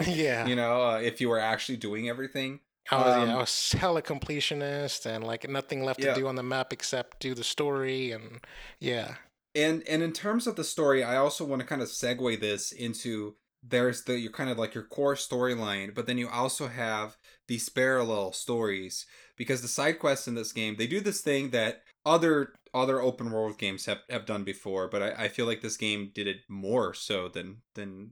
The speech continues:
Speaker 2: most other games that I played, which is that a lot, like, not, uh, what, what felt like seventy-five percent of the side quests were almost like their own campaigns that had multiple parts, and they are centered
Speaker 1: Yes.
Speaker 2: around a character, right?
Speaker 1: Mm-hmm.
Speaker 2: So you have, like,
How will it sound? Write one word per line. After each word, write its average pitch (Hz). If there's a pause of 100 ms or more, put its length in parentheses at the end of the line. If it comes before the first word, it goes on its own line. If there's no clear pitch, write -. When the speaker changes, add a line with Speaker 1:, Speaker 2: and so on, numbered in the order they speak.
Speaker 2:
most 113
other 101
games 98
that 98
I 90
played, 98
which 98
is 104
that 101 (440)
a 131
lot, 139
like, 131
not, 143
uh, 87 (280)
what, 151
what 147
felt 175
like 135 (160)
seventy-five 143
percent 120
of 107
the 101
side 110
quests - (260)
were 127
almost 127
like 120
their 117
own 123
campaigns 120
that 120
had 113
multiple 104
parts, -
and 113
they 104
are 104
centered 117
Speaker 1:
Yes. -
Speaker 2:
around 95
a -
character, - (100)
right? 104 (180)
Speaker 1:
Mm-hmm. 131
Speaker 2:
So 143
you 117
have, 113
like, 98